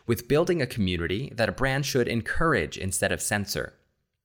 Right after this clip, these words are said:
Not only does this allow you to learn from customers in real time, but it also helps you develop an image of authenticity, which is sort of the point of building a community in the first place. When done right, this can earn your brand the title of by the people, for the people.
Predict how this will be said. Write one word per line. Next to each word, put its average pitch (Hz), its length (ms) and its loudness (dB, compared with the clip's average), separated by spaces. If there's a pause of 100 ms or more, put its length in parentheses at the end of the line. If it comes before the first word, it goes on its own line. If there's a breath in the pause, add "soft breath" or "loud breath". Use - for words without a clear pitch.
(480 loud breath)
Not 165 160 6
only 147 260 4
does 104 200 0
this 110 220 2
allow 95 340 2
you 90 220 0
to - 160 -4
learn 90 400 0
from - 180 -10
customers 87 600 0
in 87 180 -8
real 85 180 0
time, 98 480 0 (340 loud breath)
but 143 140 4
it 139 160 2
also 190 360 2
helps 120 360 0
you 127 80 2
develop 101 440 0
an 92 200 -4
image 113 380 0
of 82 120 -2
authenticity, 98 1000 0 (260 loud breath)
which 127 160 2
is 135 200 4
sort 202 240 4
of 151 220 0
the 113 100 2
point - 460 2
of 92 140 -6
building 104 320 2
a 90 40 -2
community 82 440 0
in 73 80 -4
the 82 60 -10
first 135 300 0
place. - 400 -4 (300 loud breath)
When 123 180 4
done 135 280 4
right, 101 420 0
this 123 220 2
can - 240 0
earn 113 320 2
your 95 160 0
brand 92 380 0
the 85 60 -4
title 98 580 0
of 82 340 -2
by 95 200 0
the 123 100 -2
people, 113 460 -2
for 117 320 -2
the 95 80 -4
people. 76 440 -10